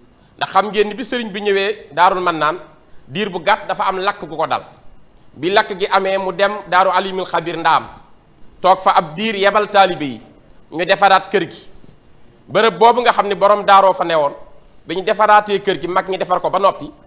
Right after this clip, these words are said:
sëriñ bi sant Maam Cheikh Ibrahima Fall ak Maam Cheikh Anta borom Daaru Salaam, ñu jëndi ay meubles yu ñu installé ci kër gi. Ñu demoon Ndar di ko jëndi. Bi ñu jëndee lal yooyu ak toogu yooyu,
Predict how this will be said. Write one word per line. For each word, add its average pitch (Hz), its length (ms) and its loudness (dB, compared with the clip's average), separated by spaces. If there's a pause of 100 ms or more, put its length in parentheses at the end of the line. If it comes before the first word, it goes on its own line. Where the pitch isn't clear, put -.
(360)
sëriñ 202 300 -2
bi 196 80 -6
sant 202 340 -4
Maam 190 220 2
Cheikh 185 240 -4
Ibrahima 170 360 0
Fall 135 260 -2 (600)
ak 170 140 2
Maam 185 220 2
Cheikh 185 280 -4
Anta 180 220 0
borom 175 280 -2
Daaru 165 240 2
Salaam, 151 400 -2 (420)
ñu 156 200 -6
jëndi 208 340 0
ay 202 140 4
meubles 202 460 0
yu 180 60 -6
ñu 185 140 -6
installé 185 360 -2
ci 180 80 -14
kër 151 180 -4
gi. - 140 -20 (640)
Ñu 156 120 -2
demoon 202 400 2
Ndar 190 240 2
di 175 100 -6
ko 190 120 -2
jëndi. 175 360 -4 (680)
Bi 156 140 -4
ñu 208 100 -6
jëndee 208 380 2
lal 190 200 2
yooyu 180 360 0 (500)
ak 180 240 0
toogu 202 300 6
yooyu, 175 320 2